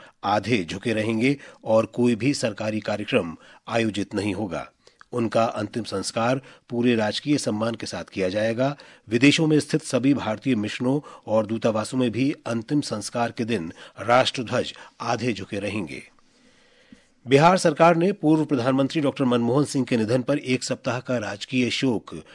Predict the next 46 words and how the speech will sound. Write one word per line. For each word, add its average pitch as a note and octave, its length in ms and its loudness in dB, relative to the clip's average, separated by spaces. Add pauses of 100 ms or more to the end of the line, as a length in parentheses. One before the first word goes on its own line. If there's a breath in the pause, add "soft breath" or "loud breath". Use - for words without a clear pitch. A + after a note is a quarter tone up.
(180 loud breath)
घोषित A#2 360 -4
किया G2+ 240 2
है। D2 240 -8 (380 soft breath)
मुख्यमंत्री A#2+ 540 0
नीतीश A2 340 -2
कुमार G2+ 280 -2
ने C#3+ 160 2
आज A#2 340 0
से B2 140 -4
शुरू G#2+ 220 -2
होने G#2 160 -4
वाली G#2+ 280 0
अपनी G#2 400 -2 (260 loud breath)
प्रगति C3+ 380 2
यात्रा G#2 440 -4 (220 loud breath)
रद्द A#2 260 -4
कर A2 160 -4
दी F#2+ 140 -4
है। D2 260 -10 (640 soft breath)
पंजाब B2 360 2
में C#3+ 240 2 (240)
पूर्व C3 240 4
प्रधानमंत्री A2 540 -2
डॉक्टर A#2+ 220 -2
मनमोहन G#2+ 400 -2
सिंह A2 200 -2
के A#2 120 -2
कॉलेज G2+ 340 -4
में G2+ 180 -6
भी G#2 240 0
उन्हें G#2+ 600 -4
याद G#2+ 280 -2
किया G2 200 -4
जा F#2 140 -2
रहा F#2+ 200 -2
है। B2 260 2 (360 loud breath)
डॉक्टर B2 240 2
मनमोहन B2 380 2
सिंह C3+ 240 2
ने D3 220 6 (240 loud breath)
हिंदू C#3 240 2
कॉलेज C3+ 300 2
से - 180 -6
शिक्षा G#2+ 300 -4
पाई E2 220 -4
थी। C#2+ 320 -12